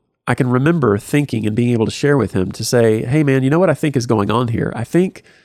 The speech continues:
that you have a really great idea for a neat program, but I don't know if you're, if you're thinking about who are the people that you really want this to impact." And maybe that's the first step. So in order for us to kinda really avoid some of the pitfalls that we can find ourselves in when it comes to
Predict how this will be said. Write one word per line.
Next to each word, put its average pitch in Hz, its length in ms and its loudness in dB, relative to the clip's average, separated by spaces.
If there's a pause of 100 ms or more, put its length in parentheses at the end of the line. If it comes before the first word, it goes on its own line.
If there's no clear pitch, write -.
(220)
that 131 120 0
you 123 280 2 (140)
have 143 200 0
a 139 40 4
really 135 220 4
great 123 200 4
idea 113 320 4
for 117 160 0
a 107 80 2
neat 110 220 -2
program, 95 640 0
but 113 120 2
I 113 60 4
don't 139 260 2
know 127 160 4
if 113 140 -2
you're, 117 260 2 (120)
if 113 120 -6
you're 107 100 0
thinking 127 300 -2
about 107 380 0 (840)
who 113 460 4
are 113 120 0
the 110 80 0
people 117 360 0
that 107 140 2
you 110 140 0
really 113 240 4
want 113 200 0
this 113 160 -4
to 113 200 0
impact." 113 600 -4
And 120 120 0
maybe 160 160 2
that's 151 160 0
the 135 60 -2
first 117 200 0
step. - 300 -2
So 147 340 4 (680)
in 156 120 2
order 220 200 4
for 196 160 4
us 175 100 2
to 175 80 0
kinda 165 220 2
really 143 360 2 (300)
avoid 151 480 4
some 160 160 0
of 156 40 2
the 123 80 0
pitfalls 131 600 0
that 123 120 -4
we 120 120 -2
can 113 440 -2
find 143 260 0
ourselves 113 400 0
in 110 140 -2
when 110 100 -2
it - 60 -8
comes 131 280 -4
to 107 300 0